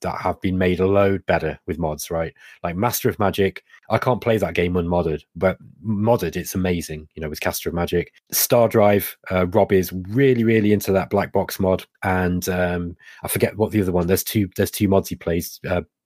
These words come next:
together, but those two mods have just really, really, you know, changed Star Drive to make it just a really good game. Um, there's, you know, there's, there's a few games out there that I've really been, oh,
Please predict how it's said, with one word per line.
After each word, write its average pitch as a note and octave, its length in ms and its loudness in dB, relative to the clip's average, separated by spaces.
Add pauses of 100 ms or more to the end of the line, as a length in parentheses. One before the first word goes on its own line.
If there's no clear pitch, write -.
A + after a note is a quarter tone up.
(340)
together, E2 420 0 (320)
but F#2+ 100 -4
those A2+ 180 2
two G#2+ 160 2
mods G2+ 220 4
have F2 120 -2
just - 180 -2
really, G2 260 0
really, F#2 220 -2
you F#2+ 60 -6
know, F2 100 -4
changed B2 400 0
Star G2+ 240 2
Drive F2 320 -2
to E2+ 100 -8
make F2 180 -2
it - 80 -10
just - 200 -10
a F2 80 -6
really F#2 260 2
good F2 160 -2
game. D#2+ 300 -2 (520)
Um, E2 440 0 (380)
there's, G#2 220 0
you G#2 80 -2
know, F2 120 2
there's, G#2 180 2
there's A#2 200 2
a A2 60 0
few C3 240 0
games F#2 280 2
out E2 180 -2
there E2+ 200 -6
that E2 120 -6
I've F2+ 160 -4
really G#2 240 4
been, F2+ 220 0 (120)
oh, G#2+ 200 2